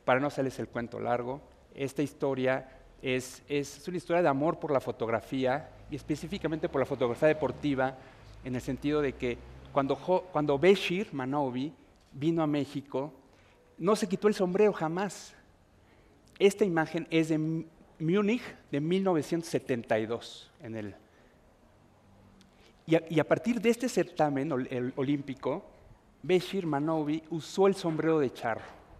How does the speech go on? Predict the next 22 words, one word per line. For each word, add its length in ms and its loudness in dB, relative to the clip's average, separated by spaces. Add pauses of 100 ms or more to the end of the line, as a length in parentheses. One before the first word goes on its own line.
(600)
para 160 6
no 200 2
quitárselo 440 2
jamás. 520 0
Y 40 -4
no 120 -2
solo 240 -2
eso, 260 -6 (1300)
le 160 10
pasó 340 4
la 80 4
estafeta 540 0
del 80 2
sombrero 340 0
a 60 0
su 180 -4
hijo 320 0
Hosni, 480 -2 (220)
y 80 -6
no 180 0
solo 300 -4
eso, 220 -10